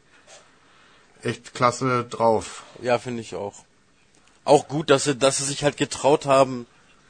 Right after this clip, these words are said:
Speaker 2: denen ein bisschen mehr Stimme allen zu geben, ne? Und ein bisschen mehr Tiefe vom, vom Charakter. Anders wäre das mit Gera-,
Speaker 1: Ja, und
Speaker 2: mit Geralt und ihr ja auch gar nicht gegangen. Ich meine,
Speaker 1: vor allem, da habt ihr jetzt auch mal hoffentlich ein bisschen chronologisch bleiben. Ich meine, Staffel eins, dieses Gespringe,
Speaker 2: Boah, es war hart.
Speaker 1: äh,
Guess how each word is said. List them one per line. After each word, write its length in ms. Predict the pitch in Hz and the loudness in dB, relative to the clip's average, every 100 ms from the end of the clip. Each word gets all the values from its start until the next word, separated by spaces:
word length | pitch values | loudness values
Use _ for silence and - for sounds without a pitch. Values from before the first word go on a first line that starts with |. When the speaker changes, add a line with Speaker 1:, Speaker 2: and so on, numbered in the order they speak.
| 107 | -4
Speaker 2:
denen 300 | 143 139 135 - | 2 2 0 -6
ein 120 | 127 | -6
bisschen 280 | 131 - 127 | -4 -2 -2
mehr 120 | 113 | -2
Stimme 340 | - 113 110 | -4 -2 0
allen 260 | 95 95 98 | 0 -2 -8
zu 180 | - 95 | -12 -14
geben, 340 | 90 92 85 | -8 -8 -6
ne? 60 | 104 | -6
Und 120 | 113 | -6
ein 80 | 104 | -8
bisschen 240 | 104 - | -12 -6
mehr 160 | 117 104 | -4 -4
Tiefe 380 | - 120 - 104 | -6 -10 -10 -10
vom, 240 | 101 98 | -8 -10
vom 180 | 92 95 | -10 -14
Charakter. 560 | 107 90 92 - 110 107 - - - | -12 -12 -12 -6 -4 -4 -8 -20 -4
Anders 360 | - 135 147 117 | 2 6 4 4
wäre 180 | 127 123 | 2 4
das 140 | 117 | 2
mit 160 | 117 104 | -2 2
Gera-, 280 | 131 131 139 | 4 8 8
Speaker 1:
Ja, 80 | 107 | 6
und 100 | 104 | 2
Speaker 2:
mit 60 | |
Geralt 360 | 107 131 127 117 | 2 4 4 2
und 120 | 113 | -2
ihr 200 | - 120 | -4 2
ja 100 | 120 | 4
auch 140 | 107 104 | 2 2
gar 140 | 110 | -2
nicht 180 | 110 - | -2 -8
gegangen. 400 | 101 87 98 92 - - - - | -14 -6 -6 -6 -16 -20 -20 -20
Ich 60 | 101 | -2
meine, 360 | 110 113 110 - _ - - | 0 2 0 -2 _ -20 -20
Speaker 1:
vor 380 | 101 98 - 98 | -16 -14 0 2
allem, 400 | 95 110 104 90 - | 4 2 0 -10 -14
da 120 | - 98 | -10 -10
habt 200 | 92 - | -8 -4
ihr 60 | |
jetzt 220 | 101 107 117 | 2 2 2
auch 120 | 98 | -2
mal 200 | 101 98 | 2 2
hoffentlich 340 | 104 110 101 | 2 0 -4
ein 80 | 95 | -6
bisschen 300 | - - 104 | -8 -4 -6
chronologisch 720 | - 101 101 95 123 117 - | -4 -2 0 2 2 2 -4
bleiben. 320 | - 87 87 | -4 -2 -2
Ich 80 | 90 | -4
meine, 160 | 98 98 | -2 -4
Staffel 320 | - 101 101 | -2 -4 -2
eins, 300 | 95 113 113 | -4 -4 -6
dieses 320 | 113 98 - | -10 -12 -10
Gespringe, 560 | - - - 107 120 113 | -8 -8 -4 -2 2 4
Speaker 2:
Boah, 120 | 120 117 | 2 0
es 140 | - | 0
war 140 | 107 104 | 0 4
hart. 200 | 127 104 | 6 6
Speaker 1:
äh, 140 | 101 | 4